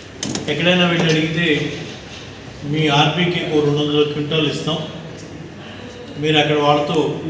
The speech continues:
టచ్లో ఉండండి, అక్కడ నాయకత్వం" అంటారు. So,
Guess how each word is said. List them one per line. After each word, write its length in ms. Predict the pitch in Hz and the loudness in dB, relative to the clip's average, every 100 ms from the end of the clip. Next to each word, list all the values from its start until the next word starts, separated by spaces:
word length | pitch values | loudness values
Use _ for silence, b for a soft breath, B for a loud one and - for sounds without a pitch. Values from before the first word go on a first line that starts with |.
| 160 - - - - - - - - - - - - - - - 170 | -6 -8 -10 -12 -12 -14 -14 -14 -14 -14 -14 -16 -14 -12 -10 -8 -2
టచ్లో 280 | 160 - | 0 0
ఉండండి, 260 | 165 156 147 | 0 0 -2
అక్కడ 200 | 143 135 | -2 -2
నాయకత్వం" 520 | 135 135 135 - 139 | 0 0 -2 -4 -4
అంటారు. 320 | 113 - - - - - - - - - - - - - - 226 - - 190 | -6 -6 -8 -8 -8 -8 -10 -10 -10 -10 -10 -10 -10 -10 -10 -12 -12 -12 -8
So, 240 | 165 143 | -6 -6